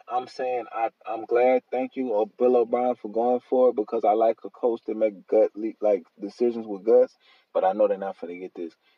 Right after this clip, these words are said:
Because, for one, you've been losing the line of scrimmage all night with four guys blitzing. How you gonna get the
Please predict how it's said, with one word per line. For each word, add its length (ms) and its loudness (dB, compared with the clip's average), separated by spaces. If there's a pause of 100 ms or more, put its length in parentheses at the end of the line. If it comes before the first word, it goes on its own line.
(120)
Because, 380 2
for 200 -4
one, 260 2 (360)
you've 160 -10
been 200 0
losing 280 -2
the 40 -2
line 220 0
of 80 -2
scrimmage 480 -4
all 260 2
night 200 2
with 180 -6
four 240 2
guys 420 2 (1080)
blitzing. 420 -2 (380)
How 180 2
you 180 0
gonna 220 0
get 200 -8
the 80 -16